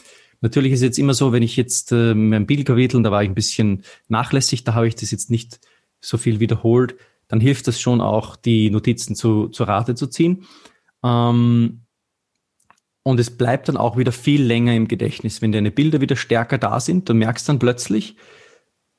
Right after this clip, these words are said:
ich habe dann die Notizen angesehen und ab dem Zeitpunkt, wo ich die, den Satz gelesen habe, pam, kam auf ein-, auf einmal das Bild wieder,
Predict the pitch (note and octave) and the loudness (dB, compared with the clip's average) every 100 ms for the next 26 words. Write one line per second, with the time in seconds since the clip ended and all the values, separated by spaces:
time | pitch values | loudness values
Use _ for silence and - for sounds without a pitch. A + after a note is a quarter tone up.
0 | _ A#2 - - B2+ B2 B2+ A2+ A#2+ A2+ | _ -6 -6 -4 -4 -2 -2 2 2 2
1 | A2 C#3 F3 - C3 C#3 D3 D#3 E3+ - | 0 0 -2 -2 -2 -2 0 0 0 -2
2 | A#2+ - _ _ - B2+ - D3+ F3+ F3 | -8 -8 _ _ -8 -4 -2 0 0 0
3 | C#3 B2+ C3+ B2 - B2+ D3+ D#3+ - D3+ | 0 0 0 -2 0 0 0 -2 0 0
4 | D#3+ D3 - _ - F3+ G#3+ - _ - | 0 -4 -6 _ -2 0 -2 -8 _ -12
5 | - C#3 D3 - C#3 C3 B2+ B2+ B2+ A#2+ | -2 0 0 0 -2 -2 -2 0 0 2
6 | A2+ - E3+ D3+ G2+ G#2+ D#3 - | 0 0 -2 0 0 0 -2 -4